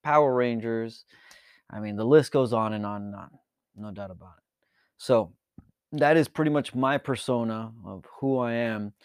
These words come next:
Uh, I do wanna talk a little bit about my trivia, just to have a little bit more fun. Uh,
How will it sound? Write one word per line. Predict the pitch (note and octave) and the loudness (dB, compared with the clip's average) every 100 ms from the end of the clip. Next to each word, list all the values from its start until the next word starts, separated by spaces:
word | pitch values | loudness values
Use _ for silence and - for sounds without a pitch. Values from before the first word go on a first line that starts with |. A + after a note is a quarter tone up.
| - - _ - | -20 -20 _ -8
Uh, | A#2 A#2+ B2 - | -2 0 -2 0
I | D#3 | 0
do | G#3 | 4
wanna | A#3+ A#3 | 4 4
talk | A#3 | 0
a | A#3 | 6
little | A#3 | 6
bit | G#3 | 6
about | G#3 G3+ - _ | 6 4 4 _
my | C#3+ D3 | -6 -6
trivia, | - F3+ D3 B2 G#2 | 0 2 2 0 -2
just | - C#3 | -10 -6
to | D3+ A#2+ - _ | -6 -6 -10 _
have | - C3+ | -14 -6
a | |
little | C#3 | -4
bit | B2 | -2
more | A2+ G#2+ | -2 -4
fun. | F#2 - A#2+ G2+ F#2 _ _ _ - | -8 0 2 2 -6 _ _ _ -6
Uh, | A#2+ B2 B2+ | 0 2 2